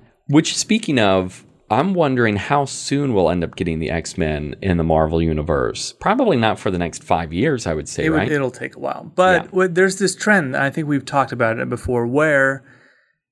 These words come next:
Speaker 2: they get young filmmakers on the cheap,
Speaker 1: Mm-hmm.
Speaker 2: um, to do these huge projects without basically doing anything prior. It happened with, uh, Colin Trevorrow in Jurassic World.
Speaker 1: Sure.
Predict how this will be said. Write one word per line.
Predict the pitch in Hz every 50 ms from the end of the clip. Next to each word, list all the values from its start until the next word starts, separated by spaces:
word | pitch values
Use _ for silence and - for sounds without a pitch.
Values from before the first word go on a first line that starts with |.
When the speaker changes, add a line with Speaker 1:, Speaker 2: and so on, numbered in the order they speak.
| _ -
Speaker 2:
they | 139 147 143
get | 143 147 160 156 147 - - -
young | 143 139 135 143 147 147 147 151
filmmakers | - - 160 143 135 127 127 123 123 139 139 135 131 -
on | 139 139 135 139
the | 135 131
cheap, | 127 - - - 143 123 117 123 - - - - - - - - -
Speaker 1:
Mm-hmm. | 92 90 95 101 117 131 - - - _ _ _ _
Speaker 2:
um, | - 135 123 120 120 120
to | 117 - 135
do | 139 139 135
these | 135 131 123 -
huge | - 156 151 - - -
projects | - - 143 135 131 - 135 135 135 - - -
without | 143 127 143 147 139 135 127 101 - - _
basically | - 156 156 156 - 156 135 143 135
doing | 127 131 123 123 123 120
anything | 120 120 117 - 120 120
prior. | 117 - 120 117 117 117 117 117 - - - _ _ _ _ _ _ _ _ _ _ _ _ -
It | 127
happened | 127 123 123 123 123 120 117
with, | 117 120 117 117 117 -
uh, | 127 117 117 113
Colin | - - 127 123 117 113
Trevorrow | 110 - 131 120 117 117 120 117 117 113
in | 113
Jurassic | 113 - 117 120 123 - - - -
World. | 180 196 190 185 180 170
Speaker 1:
Sure. | 175 180 -